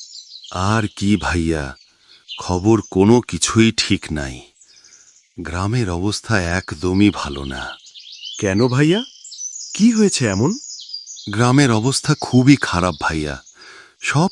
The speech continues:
কৃষক এখন কষ্টের মধ্যে দিন কাটাচ্ছে। চাল, সবজি,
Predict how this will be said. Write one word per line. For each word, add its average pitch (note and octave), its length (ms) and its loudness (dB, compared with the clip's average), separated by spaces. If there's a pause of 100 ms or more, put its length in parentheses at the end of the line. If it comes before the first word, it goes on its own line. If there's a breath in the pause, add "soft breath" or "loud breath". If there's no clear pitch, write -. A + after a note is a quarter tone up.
কৃষক D3 480 4
এখন C3 320 -2
কষ্টের A2+ 420 0
মধ্যে A#2+ 340 2
দিন F2+ 260 0
কাটাচ্ছে। - 540 -4 (760)
চাল, A2 400 2 (220)
সবজি, G#2+ 500 0